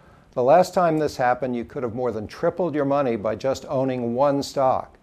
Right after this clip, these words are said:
And I'm revealing this number one stock to buy today, one hundred percent free of charge at new A I stock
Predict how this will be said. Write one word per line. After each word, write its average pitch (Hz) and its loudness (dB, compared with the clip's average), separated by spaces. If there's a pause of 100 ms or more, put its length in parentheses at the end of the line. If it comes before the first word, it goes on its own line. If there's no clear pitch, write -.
And 135 2
I'm 139 4
revealing 160 4
this 127 0
number 135 2
one 131 2
stock 135 0
to 135 -6
buy 131 0
today, 120 -4 (300)
one 151 2
hundred 156 -2
percent 139 -4
free 143 -2
of 131 -2
charge 127 2 (120)
at 120 -4 (160)
new 170 4
A 143 2
I 123 0
stock 117 0